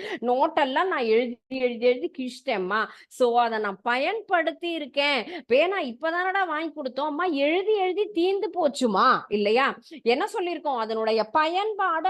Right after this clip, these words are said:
அதிகமாக இருக்கும் பொழுது ஆட்டோமேட்டிக்கா அதுல என்ன ஆகும்?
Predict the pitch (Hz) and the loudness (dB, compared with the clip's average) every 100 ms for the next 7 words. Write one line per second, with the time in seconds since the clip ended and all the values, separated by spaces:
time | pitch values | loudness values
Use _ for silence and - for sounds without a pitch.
0 | 339 262 311 349 349 330 302 285 262 269 | -2 -4 -8 -8 -6 -8 -8 -8 -6 -6
1 | 269 339 339 285 262 254 339 311 302 311 | -6 -6 -2 0 2 2 0 0 -4 -4
2 | 302 277 247 254 285 269 _ 302 277 247 | -6 -6 -6 -6 -6 -8 _ -6 -6 -6
3 | - 247 247 226 _ - 240 226 269 269 | -10 -4 -4 -4 _ -4 -2 0 0 0
4 | 226 208 311 | -2 -2 -2